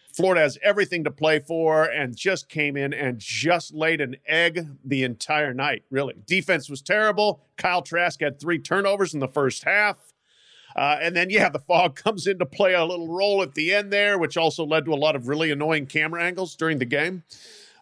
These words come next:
Uh, but it, that, that's, that is not the time for Dan Mullen to come out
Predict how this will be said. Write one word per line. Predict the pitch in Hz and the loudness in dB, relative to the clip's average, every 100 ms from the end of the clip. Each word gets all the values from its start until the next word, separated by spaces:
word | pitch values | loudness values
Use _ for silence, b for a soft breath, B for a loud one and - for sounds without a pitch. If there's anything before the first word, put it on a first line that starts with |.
| - | -4
Uh, | 127 113 104 104 | 0 2 2 0
but | 104 117 131 | 0 0 0
it, | 156 143 113 | -2 -4 -2
that, | 160 165 135 | 0 0 0
that's, | 170 214 - - 143 | 0 0 -4 -12 -2
that | 190 247 | 2 4
is | 214 147 | 2 0
not | 185 202 208 | -2 0 -2
the | 185 | -4
time | 143 175 175 147 | -4 0 0 0
for | 156 | -2
Dan | 139 165 160 | 0 0 0
Mullen | 151 151 139 | 0 0 -2
to | 135 | -4
come | - 143 | -4 -2
out | 139 123 | 0 0